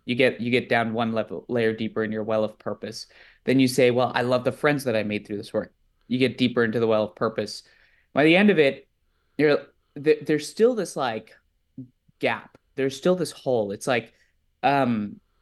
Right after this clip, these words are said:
is any of this gonna really matter? Is the, is there any, uh, sense of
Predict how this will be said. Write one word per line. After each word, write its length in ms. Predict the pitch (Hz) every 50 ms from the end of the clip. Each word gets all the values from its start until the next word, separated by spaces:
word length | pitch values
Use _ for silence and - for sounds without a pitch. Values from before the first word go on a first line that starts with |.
| _ _ _ _ _ _
is 140 | 151 143 143
any 160 | 160 165 180
of 60 | 175
this 120 | 165 156 -
gonna 160 | - 151 143
really 240 | 135 135 135 131 117
matter? 520 | 113 117 117 113 104 110 - - - _ _ _
Is 180 | - 135 127 123
the, 160 | 135 - -
is 120 | 143 127
there 280 | 131 151 165 - - -
any, 380 | 147 143 156 156 147 139 - - _ _ _ _ _ _ _ 135
uh, 220 | 131 123 110 110 -
sense 520 | - - - - - 147 147 147 139 - 147
of 300 | 135 123 113 117 -